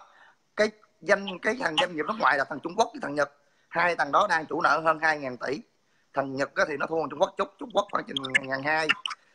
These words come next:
Thì bây giờ á, cái thằng Trung Quốc nó là chủ nợ của Mỹ là đúng, đúng không? Tại vì thằng Mỹ á, nó thực hiện cái hành vi phát hành trái phiếu chính phủ. Mà trái phiếu chính phủ là hình thức chính phủ nó dùng chữ tín nó đi mượn tiền. Đó là, đó là trong kinh tế nó là như vậy. Nên anh Sơn Tây cũng phải chấp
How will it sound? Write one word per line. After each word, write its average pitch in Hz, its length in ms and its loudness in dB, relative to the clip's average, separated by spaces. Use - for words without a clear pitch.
Thì 160 80 0
bây 202 120 -2
giờ 170 140 0
á, 196 80 6
cái 233 160 0
thằng 143 220 0
Trung 185 180 -2
Quốc 277 200 6
nó 254 80 8
là 147 140 2
chủ 156 180 -2
nợ 135 200 4
của 170 60 -16
Mỹ 165 120 0
là - 120 0
đúng, - 160 6
đúng 277 180 2
không? 233 120 4
Tại 170 100 2
vì 185 80 0
thằng 165 220 -2
Mỹ 269 320 2
á, 339 200 2
nó 285 100 4
thực - 180 -4
hiện 226 160 0
cái 208 100 4
hành 160 80 -4
vi 190 140 0
phát - 180 4
hành 139 320 -8
trái 202 180 4
phiếu 160 140 -2
chính - 120 -8
phủ. 165 260 2
Mà 156 120 4
trái 220 360 0
phiếu 156 180 0
chính 165 180 -6
phủ - 220 0
là 147 120 4
hình 139 160 -6
thức - 240 -2
chính 339 200 -2
phủ 143 180 -2
nó 262 80 -8
dùng 139 140 -2
chữ 156 200 -4
tín 339 180 4
nó 370 60 -4
đi 190 120 0
mượn 151 160 -10
tiền. 147 200 0
Đó 269 140 6
là, 175 220 2
đó 220 100 6
là - 120 0
trong 202 160 0
kinh 214 180 -6
tế 240 180 6
nó - 100 0
là 151 80 -2
như 170 120 -6
vậy. 139 200 -2
Nên 202 140 6
anh 202 200 -2
Sơn 190 140 -2
Tây 185 180 4
cũng 185 140 -14
phải 175 120 4
chấp - 140 -8